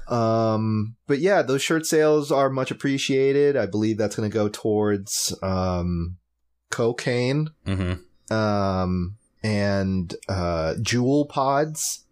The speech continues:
Speaker 1: and, you know, just the typical stuff that podcasters need.
Speaker 2: Yeah.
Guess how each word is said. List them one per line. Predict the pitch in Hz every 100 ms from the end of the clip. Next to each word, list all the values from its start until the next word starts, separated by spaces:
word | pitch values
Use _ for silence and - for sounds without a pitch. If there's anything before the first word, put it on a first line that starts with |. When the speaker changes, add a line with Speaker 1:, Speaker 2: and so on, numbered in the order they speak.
| _ -
Speaker 1:
and, | 104 95 92 92 95
you | 190
know, | 160
just | 220 -
the | 196
typical | 196 185 180 165
stuff | - 160
that | 156 143
podcasters | 165 156 135 95 - 87 95
need. | 82 65 -
Speaker 2:
Yeah. | 92 87 76